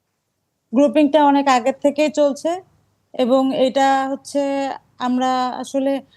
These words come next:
আমাদের কথা ওইভাবে করে কেউ মূল্যায়ন করেনি বিধায় এ-, এখন দেখা যাচ্ছে ওটার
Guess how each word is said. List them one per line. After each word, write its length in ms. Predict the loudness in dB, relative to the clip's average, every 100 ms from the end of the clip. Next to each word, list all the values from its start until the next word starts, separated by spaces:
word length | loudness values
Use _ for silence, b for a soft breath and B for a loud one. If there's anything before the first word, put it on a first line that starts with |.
| b
আমাদের 400 | -4 -2 0 0
কথা 380 | 0 -2 0 0
ওইভাবে 420 | 0 -2 -2 -2
করে 380 | -2 0 2 0 -4 -4
কেউ 280 | -2 0
মূল্যায়ন 500 | -2 -2 -2 -2 -2
করেনি 540 | -4 0 0 0 -2 -6
বিধায় 460 | -8 -6 -2 0
এ-, 340 | -2 -2 -4 -6 -6
এখন 500 | -6 -4 -4 -4 -6 -2
দেখা 260 | 0 2 2
যাচ্ছে 280 | 2 0 0
ওটার 480 | 0 0 2 0